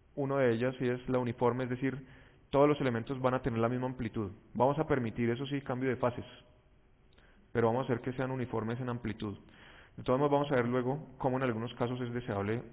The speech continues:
tener, eh, distribuciones de amplitud que de alguna manera se suavizan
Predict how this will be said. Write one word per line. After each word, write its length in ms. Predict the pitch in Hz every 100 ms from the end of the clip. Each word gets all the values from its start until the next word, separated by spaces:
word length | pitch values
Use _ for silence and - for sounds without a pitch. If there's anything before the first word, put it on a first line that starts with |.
| - -
tener, 340 | 104 101 101 - - - - -
eh, 160 | 120
distribuciones 640 | 113 113 113 104 104 107 110 - -
de 200 | 123 113
amplitud 500 | 113 113 117 113 113
que 100 | 117
de 60 |
alguna 220 | 104 101 113
manera 300 | 113 98 104
se 120 | 120
suavizan 580 | 120 104 104 - 113